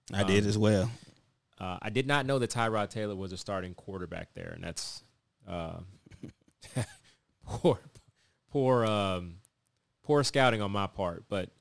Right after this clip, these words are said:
Speaker 2: he, you know, he, he ha-, he's a calming presence. He, you know, gives you that, that Teddy Two Gloves feel.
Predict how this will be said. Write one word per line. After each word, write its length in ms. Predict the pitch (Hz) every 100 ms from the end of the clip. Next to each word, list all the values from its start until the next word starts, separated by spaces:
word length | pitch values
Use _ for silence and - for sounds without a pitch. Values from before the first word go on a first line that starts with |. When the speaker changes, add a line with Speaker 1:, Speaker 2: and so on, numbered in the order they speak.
| _ _ _
Speaker 2:
he, 120 | 113 -
you 140 | 117
know, 100 | 107
he, 140 | 107 120
he 240 | 107 123
ha-, 120 | 123
he's 220 | 113 120 107
a 60 |
calming 380 | - 127 127 120
presence. 480 | - 123 117 123 113
He, 80 | 107
you 260 | 80 101
know, 160 | 95 92
gives 260 | 104 110
you 100 | 107
that, 280 | 104 95 -
that 140 | 98 92
Teddy 260 | 127 110
Two 220 | 110 120 107
Gloves 320 | 110 107 -
feel. 480 | - 110 107 104